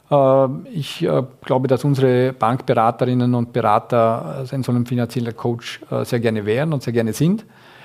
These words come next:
Und ich würde mich an den Tisch setzen, weil es macht keinen Sinn, glaube ich, dass jemand zu Hause anfängt, eine Verordnung zu lesen, äh, sondern ich würde mich dort hinsetzen und sagen, So,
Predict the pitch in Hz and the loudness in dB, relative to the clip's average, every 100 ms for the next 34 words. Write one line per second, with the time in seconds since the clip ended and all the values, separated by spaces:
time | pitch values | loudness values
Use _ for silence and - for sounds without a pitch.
0 | - - 151 139 135 151 143 135 127 156 | -20 -4 0 2 4 4 4 2 2 -2
1 | 165 151 151 147 143 131 131 127 - 131 | 0 0 2 2 4 4 2 0 2 0
2 | 143 131 139 135 135 131 123 131 131 127 | 2 2 4 4 2 2 2 2 2 0
3 | 107 123 131 120 127 123 113 120 110 127 | 2 2 2 0 0 -2 0 0 0 0
4 | 120 - 107 107 113 143 - - - - | -2 -4 -8 -6 -4 -4 -6 -20 -20 -20
5 | - - 123 127 - 135 127 123 131 131 | -6 2 4 4 2 2 2 2 2 2
6 | 123 120 123 160 151 151 147 131 123 120 | 2 0 2 2 2 2 0 2 2 4
7 | 123 127 117 | 2 2 0